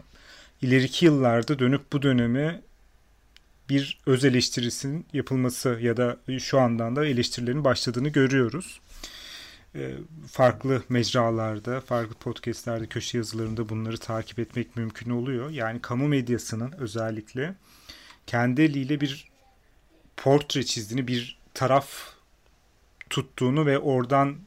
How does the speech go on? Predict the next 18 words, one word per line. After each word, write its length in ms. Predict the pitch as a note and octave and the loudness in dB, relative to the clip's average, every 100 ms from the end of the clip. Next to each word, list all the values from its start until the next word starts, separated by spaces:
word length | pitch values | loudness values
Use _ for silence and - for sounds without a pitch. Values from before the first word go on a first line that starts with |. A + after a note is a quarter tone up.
| G3+ | -14
bir, 320 | B2 A2+ - B2 | -8 -8 -8 -6
e, 220 | A2+ A2+ | -4 -4
anlatı 400 | C3 A2+ A2+ - | -2 -2 -2 -2
çıkardığını 760 | - - B2 A2 G#2+ A2 A2+ G#2 - | -2 0 0 0 -2 -2 -2 -4 -2
görebiliyoruz. 560 | A2+ G#2 F#2+ A#2 E3+ - | -2 -2 -6 -8 -10 -10
Bu 100 | - | -6
tabii 280 | E3+ E3 E3 | -2 -2 2
ki 240 | E3 E3 - - - - - - - | 2 2 -2 -20 -20 -20 -20 -20 -14
belli, 800 | A2 G#2 B2 B2+ C3 D#3 E3 F3+ - _ _ _ _ _ _ _ _ | -12 4 8 8 6 8 8 6 -6 _ _ _ _ _ _ _ _
e, 100 | C3+ B2 D#3 - _ _ _ _ _ _ - | -14 -14 -16 -20 _ _ _ _ _ _ -8
yayın 300 | C3+ C#3 D3 | 2 4 6
organlarında 800 | C#3+ C#3 B2+ C#3+ C#3+ C#3 C#3+ C#3+ | 6 4 6 4 4 0 0 0
kabul 280 | C#3+ B2+ C3+ | 0 0 0
edilebilir 500 | B2 C3+ A#2+ A#2+ A#2+ | 0 0 0 0 0
ya 140 | B2 | 0
da 120 | B2+ | 0
bir 140 | B2 B2 | -2 0
belli 480 | B2 B2 C3+ C3+ | 0 2 0 -2